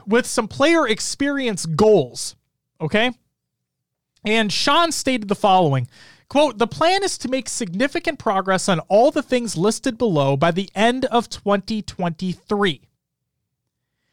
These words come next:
The goal is to start a new dialogue with the community with fewer promises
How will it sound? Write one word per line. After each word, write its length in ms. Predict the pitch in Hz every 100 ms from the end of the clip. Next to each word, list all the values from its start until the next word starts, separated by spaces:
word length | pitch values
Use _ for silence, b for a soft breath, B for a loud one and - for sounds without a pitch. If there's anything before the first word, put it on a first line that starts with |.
| _ _ _ 175
The 140 | 226
goal 340 | 190 277 370
is 140 | 330 -
to 100 | 247
start 300 | - 262 254
a 60 |
new 160 | 240 247
dialogue 680 | 190 226 262 254 208 180 165
with 140 | 160
the 80 | 151
community 520 | 147 151 143 131 139
with 200 | 165 170
fewer 440 | - - 254 349 302
promises 880 | - 285 330 285 190 175 165 165